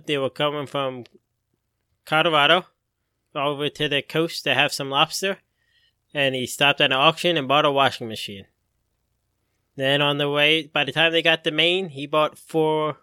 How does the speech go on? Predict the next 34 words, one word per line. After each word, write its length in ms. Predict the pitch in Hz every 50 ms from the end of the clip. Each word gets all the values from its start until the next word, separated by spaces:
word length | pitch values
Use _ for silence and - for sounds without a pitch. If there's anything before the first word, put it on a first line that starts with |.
| _ -
washing 360 | 151 143 131 113 - 131 123
machines. 540 | 117 107 - - 110 107 107 120 - - - _ _ _ _ _ _ _ _ _ _ _ _ _ _ -
And 140 | 139 135
then 260 | 143 139 139 139 135 131
on 120 | 131 131
the 80 | 131 127
way 140 | 139 147
back, 340 | 143 196 208 208 190 175 -
he 240 | - - 151 147 143
bought 240 | - 147 139 139 - - _ _ _ _
thirteen, 560 | - 180 185 - - - 190 180 175 160 139
so 100 | - 139
he 60 | 143
had 80 | 143 143
to 60 | 143 135
buy 300 | 143 139 139 139 131 - - -
a 120 | 180 160
ter-, 340 | 135 - _ - 156 160 165 160
uh, 240 | 160 147 135 123 - - _
trailer 480 | - - - 170 180 170 143 127 117 113
to 140 | - - 123
attach 480 | 117 120 - - 143 147 - - -
to 100 | - 143
his 160 | 139 131 -
car. 360 | - - 147 139 131 120 - _ _ _ _ _ _ _ _ _ _
Take 140 | - 202 190
it 60 | 185
back 160 | 185 190 170
to 80 | - 180
his 140 | 175 156 -
house, 340 | 175 160 135 - - - _ _ _ _ _ _ _ _ _ _ _
'cause 120 | 127 117
he 80 | 123 120
bought 260 | 123 117 110 110